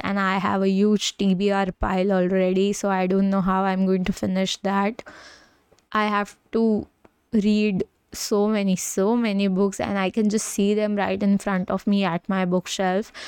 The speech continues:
and it's giving me anxiety because I don't know what to do about them, because I have, like,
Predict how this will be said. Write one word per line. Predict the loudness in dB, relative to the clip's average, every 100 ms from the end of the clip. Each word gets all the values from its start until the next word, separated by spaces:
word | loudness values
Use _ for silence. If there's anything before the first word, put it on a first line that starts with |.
| -16 -6
and | -2 -2
it's | -2
giving | 0 2 2 2
me | 4
anxiety | 4 2 2 0 -2
because | -2 -2 -2 0
I | 2
don't | 2 4 4
know | 2
what | 2 0 -2
to |
do | 0 0 2
about | 0 0 0 0
them, | -2 0
because | 0 0 -2
I | 0 -2 0
have, | 0 0 0
like, | 0 -2 -6